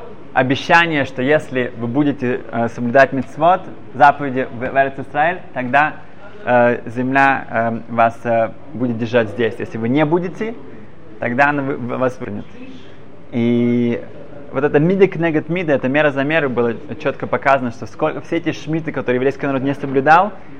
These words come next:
на эти семьдесят шмит мы, мы были выброшены из, эм, Израиля, только потом мы смогли вернуться.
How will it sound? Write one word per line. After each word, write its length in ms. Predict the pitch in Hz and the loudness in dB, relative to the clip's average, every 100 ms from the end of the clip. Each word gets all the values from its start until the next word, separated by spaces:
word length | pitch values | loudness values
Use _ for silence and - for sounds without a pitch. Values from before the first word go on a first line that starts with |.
| - | -4
на 80 | 123 | -4
эти 140 | 127 | -2
семьдесят 500 | - 170 170 - 143 | 0 0 0 -4 -8
шмит 300 | - 185 196 - - | -4 -4 -4 -6 -8
мы, 280 | 127 135 123 | -2 -2 -2
мы 160 | 123 127 | -4 -2
были 180 | 123 127 | 0 0
выброшены 600 | 131 139 131 - 127 123 | 0 -2 -4 -4 -4 -4
из, 200 | 120 113 - | -4 -6 -8
эм, 420 | 113 117 110 110 107 | -8 -2 0 -2 -4
Израиля, 520 | 107 123 135 156 180 - - - - | -2 2 2 2 -4 -8 -14 -10 -6
только 180 | 120 | -2
потом 280 | 107 127 139 | 0 2 2
мы 40 | 135 | 0
смогли 260 | - 127 | 0 0
вернуться. 500 | 117 117 110 - 123 | 2 2 0 -4 -12